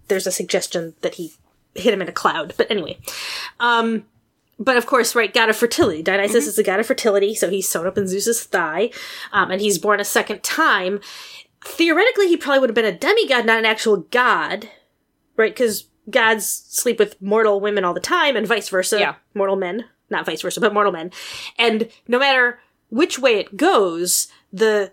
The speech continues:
Speaker 1: kid is almost always a demigod, not a god.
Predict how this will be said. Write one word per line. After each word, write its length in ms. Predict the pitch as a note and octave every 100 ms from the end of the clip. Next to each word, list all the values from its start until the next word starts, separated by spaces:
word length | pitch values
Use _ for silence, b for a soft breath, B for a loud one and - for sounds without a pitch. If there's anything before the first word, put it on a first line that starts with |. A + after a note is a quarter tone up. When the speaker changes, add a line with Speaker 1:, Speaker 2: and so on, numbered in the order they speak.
| _
Speaker 1:
kid 520 | - - F#4 C4 F#3
is 200 | F#3 G#3+
almost 360 | G#3 A3 G#3+ G#3+
always 400 | - G3 F#3 F3
a 80 | F3 -
demigod, 460 | - A#3 G3+ F#3+ F#3
not 160 | F#3 D#3
a 40 |
god. 420 | D3 D#3 - -